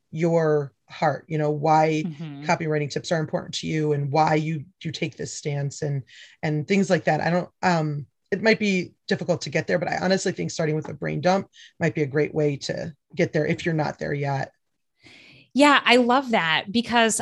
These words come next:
Speaker 2: I feel like it's, you know, there are always gonna be people who want the cheapest,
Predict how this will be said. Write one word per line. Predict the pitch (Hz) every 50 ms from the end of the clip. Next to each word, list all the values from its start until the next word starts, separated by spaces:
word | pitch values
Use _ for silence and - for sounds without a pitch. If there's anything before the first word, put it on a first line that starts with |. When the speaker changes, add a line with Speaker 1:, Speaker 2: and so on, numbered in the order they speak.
| - -
Speaker 2:
I | 202 214 220 220 220 226 226 220 208 170 - _ _ _ _ -
feel | - - - - - - 277 269 294 311 294
like | 277 254 226 208 202 196 196 - - - _ _ _ _ _
it's, | - 220 214 208 196 196 - - - - - - - _ _ _ _ _ _ _ _ _ _ _ _ _ _ _ _ _ _ _
you | 262 302
know, | 277 247 202 196
there | 220 208 277 262 262
are | 262 262 -
always | 220 240 262 294 311 311 294 -
gonna | - 269 254 233
be | 220 220 208 185
people | - - 196 185 175 - - 175 165 165 165 156 - - - -
who | 196 175 170 160 156 151 151 156 151 - _ _ _ _ _ _ _ _ _ _ _ _ _ _ _ _ _ _ -
want | 208 185 196 185 175 - -
the | 175 185
cheapest, | - - - 175 151 - 147 123 143 175 175 - - - - -